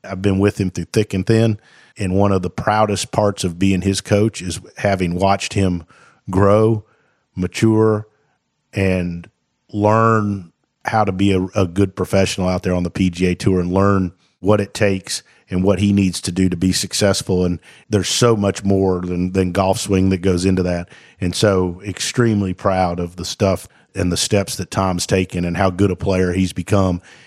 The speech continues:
And I really believe that his combination of power with his wedge game and his putting ability, that when all the things click together, he's gonna be a very special player out there on the P G A Tour. He's so incredibly talented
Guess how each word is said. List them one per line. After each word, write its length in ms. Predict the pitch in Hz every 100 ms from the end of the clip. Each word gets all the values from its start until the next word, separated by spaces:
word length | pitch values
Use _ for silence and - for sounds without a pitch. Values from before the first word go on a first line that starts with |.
| - 104
And 140 | 98
I 100 | 117
really 360 | 113 101 98 92
believe 600 | 92 92 90 87 87 _ _ _
that 260 | 101 104 -
his 200 | 98 110
combination 680 | - 104 98 95 92 90 87
of 140 | 85
power 520 | - 98 98 95 92 - _ _ _
with 180 | 98 95
his 220 | 98 85
wedge 340 | 95 101 95 -
game 400 | 92 90 87 87
and 120 | 90
his 140 | 90
putting 360 | - 113 104 101
ability, 560 | 92 98 92 90 87 - _ _ _ _ -
that 120 | 101
when 180 | 107 104
all 200 | 104 110
the 120 | 104
things 340 | - 98 92 -
click 340 | - 95 90
together, 420 | 87 90 92 87
he's 200 | 82 92
gonna 180 | 98 90
be 100 | 92
a 60 | 87
very 420 | 80 95 98 95
special 400 | - 98 90 87
player 320 | - 90 87
out 160 | 82 -
there 120 | 87
on 100 | 85
the 80 | 82
P 160 | 92
G 160 | 82 85
A 80 | 82
Tour. 220 | 95 82
He's 180 | 92 -
so 340 | - 113 104
incredibly 500 | 95 - 98 85 90
talented 580 | - 95 92 85 87